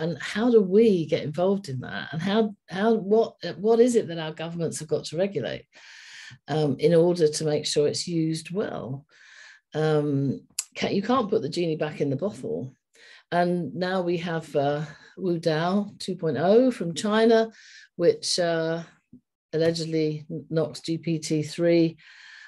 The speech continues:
off of its perch. Um, the values in China will be very different to ours.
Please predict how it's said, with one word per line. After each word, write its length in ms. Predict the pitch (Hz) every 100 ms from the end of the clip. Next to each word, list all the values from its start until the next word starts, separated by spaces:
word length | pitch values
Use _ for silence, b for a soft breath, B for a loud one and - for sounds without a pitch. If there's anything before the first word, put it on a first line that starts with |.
| B
off 200 | 170 170
of 120 | 175
its 220 | 165 - -
perch. 680 | - 190 190 180 - - - _
Um, 560 | 156 151 147 143 147 151 _ _ _ _ _ _ _ _ _
the 100 | 165
values 460 | 175 247 294 196
in 100 | 170
China 320 | 170 185 190 160
will 160 | 156
be 80 | 160
very 240 | 156 165
different 400 | 165 196 202 226 -
to 140 | 147
ours. 540 | 123 113 90 92 -